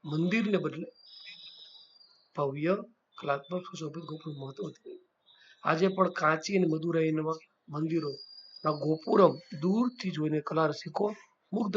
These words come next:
બની જાય છે. તો ગોપુરમ એટલે મંદિરનું પ્રવેશ દ્વાર, આ તો દરવાજો.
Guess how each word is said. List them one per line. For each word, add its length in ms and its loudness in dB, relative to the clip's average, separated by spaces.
બની 200 -2
જાય 200 -8
છે. 60 -20
તો 60 -18
ગોપુરમ 300 2
એટલે 180 -4
મંદિરનું 380 -2
પ્રવેશ 260 -2
દ્વાર, 180 -6
આ 120 -6
તો 60 -4
દરવાજો. 400 -4